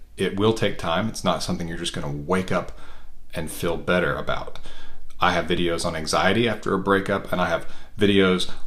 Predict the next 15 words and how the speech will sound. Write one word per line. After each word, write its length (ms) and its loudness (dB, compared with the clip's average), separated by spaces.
on 260 8
how 280 4
you 260 -4
can 240 -4
have 260 -2
encouragement 600 -2
during 160 -2
the 60 -6
no 120 -4
contact 540 -4
rule. 140 -4
I'll 200 0
link 240 0
to 80 -2
those 340 2